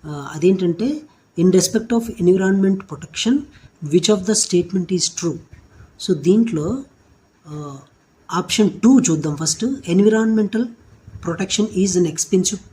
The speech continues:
proposition" అంటున్నాడు. ఇది ఏంటంటే, ఆ, పెసిమిజాన్ని, ఎస్కేపిజంని ఇండికేట్ చేస్తుంది. ఆ, "ఏ, ఇదంతా మా వర్కౌట్ అయ్యేది కాదు" అని.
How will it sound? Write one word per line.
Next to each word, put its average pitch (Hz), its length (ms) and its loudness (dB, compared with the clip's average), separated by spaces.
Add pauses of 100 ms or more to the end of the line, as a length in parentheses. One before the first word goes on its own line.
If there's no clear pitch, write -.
(260)
proposition" 160 500 0
అంటున్నాడు. - 500 -12 (460)
ఇది 175 200 4
ఏంటంటే, 220 680 0 (100)
ఆ, 147 180 -14 (140)
పెసిమిజాన్ని, 220 680 6 (120)
ఎస్కేపిజంని 196 1000 2
ఇండికేట్ 165 400 -2
చేస్తుంది. 131 340 -10 (680)
ఆ, 143 240 -10 (220)
"ఏ, 196 140 0
ఇదంతా 180 280 0
మా 156 280 -2 (380)
వర్కౌట్ 185 360 0
అయ్యేది 160 280 2
కాదు" 139 200 -10
అని. 123 140 -14